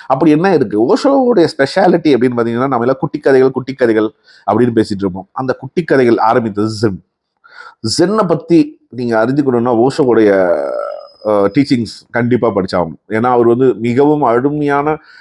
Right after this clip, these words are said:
ஜென்னை பற்றிய தத்துவங்களை வந்து உதித்த ஞானிகளில் ஒருவர், இந்த நம்மளுடைய இந்த நூற்றாண்டு ஞானிகளில் ஒருவர். அதாவது ரிலீஜனா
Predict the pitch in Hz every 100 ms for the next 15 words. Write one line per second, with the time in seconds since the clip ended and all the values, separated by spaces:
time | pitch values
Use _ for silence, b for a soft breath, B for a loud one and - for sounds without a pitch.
0 | B 98 123 147 143 135 131 123 117 -
1 | 143 127 120 113 113 120 117 113 117 -
2 | 120 104 95 B B B _ B B B
3 | 107 123 139 135 131 120 107 104 - _
4 | _ _ 120 123 127 135 123 120 113 113
5 | 113 131 131 123 135 135 139 131 117 113
6 | 113 117 151 254 - - 107 104 95 -
7 | _ 113 113 113 120 113 107 101 98 110
8 | 139 151 147 143 139 143